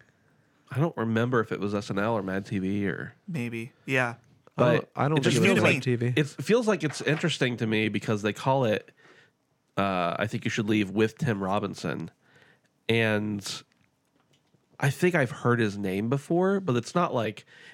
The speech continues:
Speaker 1: M. Night Shyamalan's The Sixth Sense.
Speaker 2: Yeah.
Speaker 1: You know, it's not like that.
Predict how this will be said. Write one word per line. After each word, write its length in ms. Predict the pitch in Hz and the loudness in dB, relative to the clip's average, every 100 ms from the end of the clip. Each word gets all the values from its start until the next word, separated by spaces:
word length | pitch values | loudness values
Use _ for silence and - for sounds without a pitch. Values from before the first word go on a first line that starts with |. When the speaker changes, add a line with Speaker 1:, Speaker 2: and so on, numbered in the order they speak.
| - | -6
Speaker 1:
M. 120 | 117 110 | -2 0
Night 220 | 101 104 | 0 0
Shyamalan's 840 | - 107 98 90 87 87 87 - - - | 0 0 2 0 0 -2 -4 -6 -6 -4
The 80 | |
Sixth 320 | 107 107 92 - | -4 -4 -6 -2
Sense. 520 | 117 90 87 - - - | -2 -2 -6 -12 -12 -4
Speaker 2:
Yeah. 220 | 131 123 - - | -2 -4 -8 -4
Speaker 1:
You 80 | |
know, 160 | 107 98 | 0 0
it's 160 | 104 - | 0 -2
not 120 | 107 | -2
like 160 | 90 | -2
that. 420 | - 110 87 82 | 0 2 2 -2